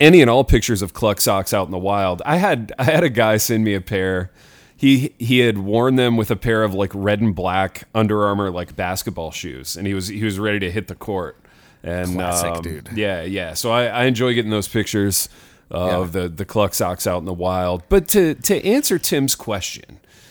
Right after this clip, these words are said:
Speaker 1: so my shift, my deal was a little bit different in that we,
Speaker 2: Mm.
Speaker 1: I was up at three thirty A M and out, out at the airport by, like, four fifteen, I think our shift started. So it was a,
Speaker 2: Sure.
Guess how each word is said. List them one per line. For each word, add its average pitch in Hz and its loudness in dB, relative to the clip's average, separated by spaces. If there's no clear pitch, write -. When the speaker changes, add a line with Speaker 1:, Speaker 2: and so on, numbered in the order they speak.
Speaker 1:
so 175 4
my 160 4
shift, 180 0
my 139 -2
deal 170 0
was 143 0
a 117 -2
little 110 -2
bit 92 -4
different 92 -6
in 120 0
that 110 -2
we, 135 2
Speaker 2:
Mm. 123 -14
Speaker 1:
I 131 6
was 135 4
up 139 4
at 208 0
three 151 0
thirty 135 2
A 107 0
M 107 0
and 101 0
out, 113 2
out 123 6
at 117 0
the 120 2
airport 107 0
by, 95 0
like, 90 -2
four 104 -4
fifteen, 92 -6
I 78 -8
think 82 -16
our 85 -10
shift - -10
started. 67 -10
So 139 4
it 139 2
was 127 4
a, 110 6
Speaker 2:
Sure. 87 2